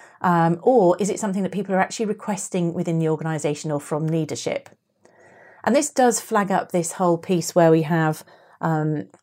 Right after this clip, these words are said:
a, a school of thought, I'll call it that, although I think you might say some of it is marketing spin, that we just should chuck out the appraisal or any sort of assessment altogether. Um, and that is a school of thought. The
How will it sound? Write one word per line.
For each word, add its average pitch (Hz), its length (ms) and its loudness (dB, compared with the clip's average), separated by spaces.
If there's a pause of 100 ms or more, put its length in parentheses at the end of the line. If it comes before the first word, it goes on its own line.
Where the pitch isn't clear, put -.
(180)
a, 170 240 2
a 180 60 -4
school 226 500 2
of 175 80 -2
thought, - 460 0
I'll 165 140 -2
call 170 180 -2
it - 80 -4
that, 156 320 -2
although 165 220 0
I 147 40 0
think - 220 -8
you - 80 -6
might 160 220 -2
say 160 160 0
some 175 180 -4
of 165 80 -2
it - 80 -2
is 165 100 -6
marketing 156 380 -2
spin, 147 320 -2 (300)
that 180 280 2
we 185 220 -2
just 190 260 -2
should 190 160 -2
chuck 196 240 -6
out 185 200 0
the 180 60 0
appraisal 170 680 2
or 160 220 4
any 180 120 2
sort 175 280 -4
of 156 320 -4
assessment 165 460 -4
altogether. 165 520 -2 (540)
Um, 170 300 4
and 185 100 4
that 185 160 0
is 202 100 0
a 196 60 -4
school 220 200 4
of 214 80 0
thought. 247 380 2 (560)
The 220 340 -2